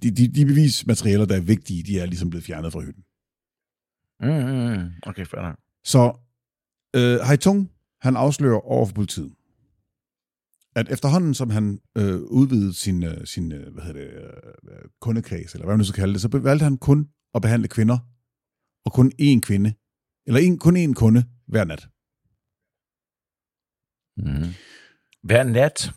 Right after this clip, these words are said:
Speaker 2: det er seven eleven, han kører?
Speaker 1: Ja,
Speaker 2: Yes, jeg kan høre
Speaker 1: fordi
Speaker 2: det.
Speaker 1: når nogen
Speaker 2: Alwa-, always open business.
Speaker 1: Lige præcis.
Speaker 2: Go.
Speaker 1: Når en patient eller kunde kom til hans hus for at få behandling,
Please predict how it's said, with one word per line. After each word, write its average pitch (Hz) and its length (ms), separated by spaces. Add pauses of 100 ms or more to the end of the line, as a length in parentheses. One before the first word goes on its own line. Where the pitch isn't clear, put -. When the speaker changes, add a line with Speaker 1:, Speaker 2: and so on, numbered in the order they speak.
(220)
Speaker 2:
det 127 220
er 95 280
seven 98 360
eleven, 131 300
han 131 160
kører? 127 240
Speaker 1:
Ja, 131 240
Speaker 2:
Yes, - 260
jeg - 100
kan 87 100
høre 92 100
Speaker 1:
fordi 127 180
Speaker 2:
det. 156 100 (360)
Speaker 1:
når 135 160
nogen 170 480 (420)
Speaker 2:
Alwa-, 120 380
always 110 300
open 87 340
business. 98 380
Speaker 1:
Lige 98 120
præcis. 90 240
Speaker 2:
Go. 135 160 (100)
Speaker 1:
Når 123 160
en 135 140
patient 170 360
eller 110 140
kunde 131 320
kom - 320 (260)
til 120 80
hans 113 120
hus 135 200
for - 80
at 107 60
få 123 80
behandling, 107 420